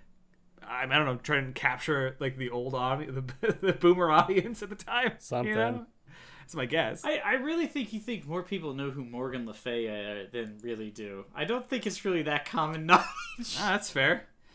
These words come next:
Speaker 1: It's a, it's a
Speaker 3: I don't
Speaker 1: Merlin
Speaker 3: know. Maybe
Speaker 1: thing.
Speaker 3: I, maybe, maybe I'm wrong, but
Speaker 1: <laughs>
Speaker 3: I feel like people in the seventies probably weren't, like, really into, uh, the Arthurian myths.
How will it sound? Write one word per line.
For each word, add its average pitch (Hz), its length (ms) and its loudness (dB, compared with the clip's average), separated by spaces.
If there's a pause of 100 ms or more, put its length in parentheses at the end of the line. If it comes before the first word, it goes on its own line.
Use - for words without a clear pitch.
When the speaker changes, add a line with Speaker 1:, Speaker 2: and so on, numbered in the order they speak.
(380)
Speaker 1:
It's - 120 -10
a, - 20 -6 (140)
it's - 100 -4
a 165 60 4
Speaker 3:
I - 20 4
don't 160 100 12
Speaker 1:
Merlin 190 260 12
Speaker 3:
know. 139 40 0
Maybe 175 220 10
Speaker 1:
thing. - 80 6
Speaker 3:
I, - 20 -2
maybe, 226 280 8
maybe 240 260 6
I'm 240 180 6
wrong, 160 480 6
but 135 220 2
Speaker 1:
<laughs> - 100 0
Speaker 3:
I 135 100 -2
feel 185 300 2
like 170 380 0
people 165 280 2
in 151 60 2
the 143 80 0
seventies 139 580 -2
probably 123 480 -2
weren't, 123 320 -6
like, 113 300 -10 (180)
really 127 540 0
into, 120 880 -4
uh, 117 260 -8
the 117 160 -8
Arthurian 120 680 -6
myths. 113 540 -10